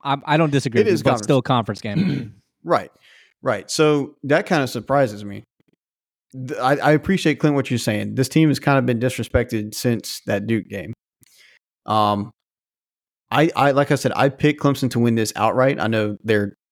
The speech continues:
Speaker 2: you know, underdogs by two and a half points. It's not a lot, but I, I want them to establish the run in this game for damn sure. Will Shipley has not scored a rushing touchdown this year, surprisingly. In all the points we've scored, he has one receiving touchdown, but Phil, I think Phil Mafah's come in and scored a couple. Cade's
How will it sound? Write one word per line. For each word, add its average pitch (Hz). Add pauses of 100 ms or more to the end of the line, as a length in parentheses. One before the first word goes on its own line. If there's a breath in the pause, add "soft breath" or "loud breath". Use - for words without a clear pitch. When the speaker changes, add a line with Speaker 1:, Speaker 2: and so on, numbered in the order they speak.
(340)
Speaker 2:
you 127
know, 104
underdogs 117 (180)
by 104
two 120
and 117
a 113
half 110
points. 123
It's 120
not 107
a 101
lot, 104 (600 loud breath)
but 120 (140)
I, 127
I 143
want 156
them 143
to 123 (800 loud breath)
establish 147
the 139
run 123
in 107
this 107
game 107
for 110
damn 107
sure. 95 (240)
Will 143
Shipley 151
has 120
not 135
scored 135
a -
rushing 113
touchdown 117
this 104
year, 110
surprisingly. 117 (100)
In 117
all 113
the 123
points 127
we've 107
scored, 110 (460 loud breath)
he -
has 127
one 131
receiving 143
touchdown, 104
but 98
Phil, 120
I 117
think 120
Phil 117
Mafah's 113
come -
in 110
and 107
scored 107
a -
couple. 107
Cade's 107